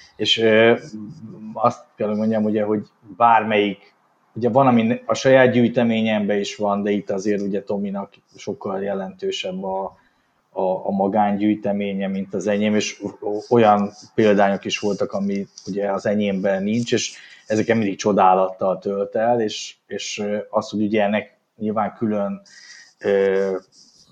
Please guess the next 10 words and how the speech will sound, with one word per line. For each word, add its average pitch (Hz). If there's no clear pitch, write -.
információs 107
kis -
csomag 98
is -
rendelkezésre, 101
ez 95
nagyon 95
fontos, 95
és 101
számomra 101